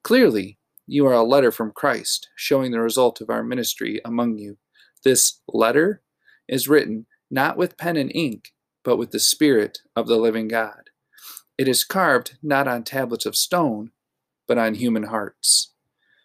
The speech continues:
And again, the, that part at the end there, when,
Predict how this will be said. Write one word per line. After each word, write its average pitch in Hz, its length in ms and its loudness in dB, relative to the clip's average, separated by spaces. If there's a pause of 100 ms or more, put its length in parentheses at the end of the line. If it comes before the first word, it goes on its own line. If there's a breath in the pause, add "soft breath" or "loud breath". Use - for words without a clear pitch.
(580)
And 147 200 -4
again, 147 640 2 (120)
the, 123 460 -2 (380)
that 135 240 -2
part 156 180 0
at 143 120 0
the - 140 0
end 156 200 2
there, 120 280 0 (100)
when, 123 380 -4